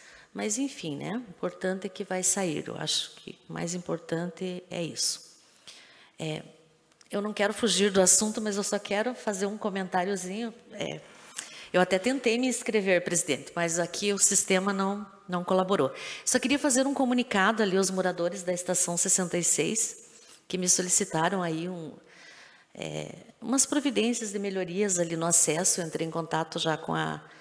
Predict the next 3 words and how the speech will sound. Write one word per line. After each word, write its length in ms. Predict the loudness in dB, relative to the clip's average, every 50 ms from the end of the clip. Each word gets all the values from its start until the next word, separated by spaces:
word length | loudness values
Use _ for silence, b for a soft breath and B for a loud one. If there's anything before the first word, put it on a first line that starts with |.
| B B B
Secretaria 760 | B -4 -4 -2 -2 -4 -2 0 0 -2 0 0 0 0 0
de 320 | -2 -2 -4 -4 -4 -4 -6
Infraestrutura 1400 | -6 -8 -8 -8 -8 -6 -6 -6 -6 -6 -12 -18 -16 -10 -4 -2 -2 -2 -2 -4 -6 -6 -4 -4 -2 -2 -2 -4